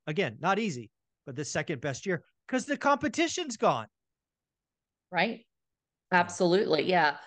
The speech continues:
Speaker 2: I, I agree with that. I think that, you know, you, you gotta do the work. It's not easy, as you said. And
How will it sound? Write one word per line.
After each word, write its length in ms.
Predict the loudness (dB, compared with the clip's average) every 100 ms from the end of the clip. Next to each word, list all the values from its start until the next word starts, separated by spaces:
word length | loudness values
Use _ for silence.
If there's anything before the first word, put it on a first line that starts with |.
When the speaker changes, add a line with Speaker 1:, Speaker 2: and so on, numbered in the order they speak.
| -20 -4 2
Speaker 2:
I, 140 | 2
I 140 | 4 0
agree 340 | -2 -4 -6
with 220 | -4 -2
that. 260 | 0 0 0
I 100 | -2
think 380 | -2 -4 -4 0
that, 260 | 2 2 2 -4
you 120 | -2
know, 60 |
you, 280 | -2 0 -2
you 120 | -2 -2
gotta 240 | 2 2
do 180 | 0 -2
the 80 | 0
work. 420 | 0 -2 -10 -2
It's 220 | -2 2
not 220 | 2 2
easy, 340 | 0 -4 -2 -2
as 160 | -2
you 100 | -2
said. 380 | -2 2 4 2 -4 -20 -20 0
And 320 | 4 4 0